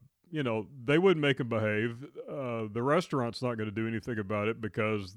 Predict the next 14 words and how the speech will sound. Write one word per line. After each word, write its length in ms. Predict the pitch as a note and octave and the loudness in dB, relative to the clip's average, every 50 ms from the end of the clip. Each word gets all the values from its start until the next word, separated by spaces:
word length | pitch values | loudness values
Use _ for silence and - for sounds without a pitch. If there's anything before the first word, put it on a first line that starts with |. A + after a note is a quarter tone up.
| A#2+ A#2+ | -14 -8
they, 180 | G#2+ A2+ A2+ A2 | -2 0 0 2
you 220 | A2 G#2+ G#2 G2+ - - - C#3 | 2 0 -2 -4 -8 -14 -14 -12
know, 320 | A#2 G#2 F#2+ F#2 F#2 F#2 G2+ A2 B2 C#3 _ _ _ _ _ _ _ _ _ _ _ - | -10 -8 -8 -8 -10 -10 -12 -14 -18 -20 _ _ _ _ _ _ _ _ _ _ _ -10
what 220 | B2+ A#2+ A#2+ B2 | -2 0 0 2
are 40 | A#2 | 2
they 120 | A2+ A#2 G#2+ | 2 0 0
gonna 280 | G#2+ A2 A2 G#2+ G2+ | 0 -2 -2 -2 -4
do? 320 | F#2+ G2 B2+ A#2 G#2 F#2+ F#2 | -2 0 2 2 2 0 -2
Tell 340 | - - B2 A2+ A2 G#2 | -4 -2 0 0 0 0
the 120 | F#2+ G#2+ G2 | -2 -4 -4
guy 260 | G2 A2 G#2+ G#2+ G#2 | -2 -2 0 0 -2
that 120 | G#2 G2+ | -2 -2
owns 440 | G2+ G2+ G2+ G#2 G#2 F#2+ - - - _ _ _ _ _ _ _ _ _ _ _ _ _ _ _ _ - | -4 -4 -6 -6 -8 -10 -12 -14 -18 _ _ _ _ _ _ _ _ _ _ _ _ _ _ _ _ -8
the 320 | A#2 A#2 A2 G#2+ G2+ G2 | -4 -2 -2 0 -2 -4